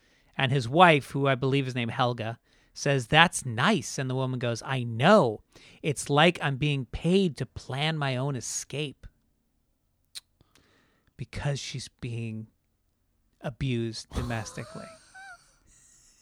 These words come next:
Speaker 2: Yeah.
Speaker 1: I mean
Speaker 2: But that's fine. Aren't they cavemen?
Speaker 1: <laughs> They're,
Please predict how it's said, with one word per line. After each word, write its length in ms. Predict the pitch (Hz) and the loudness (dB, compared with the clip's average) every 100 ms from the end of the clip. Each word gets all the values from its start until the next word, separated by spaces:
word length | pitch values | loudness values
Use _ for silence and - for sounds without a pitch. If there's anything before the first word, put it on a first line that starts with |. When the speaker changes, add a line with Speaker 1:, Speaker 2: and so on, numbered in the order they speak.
| _ _ _ - _ | _ _ _ -20 _
Speaker 2:
Yeah. 200 | - 120 104 _ - - - | -2 -2 -4 _ -18 -4 2
Speaker 1:
I 100 | 202 | 6
mean 200 | 202 127 - - - _ | 6 4 -4 -16 -16 _
Speaker 2:
But 120 | 170 156 | 0 8
that's 300 | 190 165 - | 8 6 -2
fine. 480 | - 285 143 117 127 | 0 2 2 2 2
Aren't 220 | 170 180 | 2 4
they 80 | 180 | 4
cavemen? 720 | - 170 180 277 269 208 214 | 8 8 8 6 6 6 4
Speaker 1:
<laughs> 40 | |
They're, 180 | 311 | 6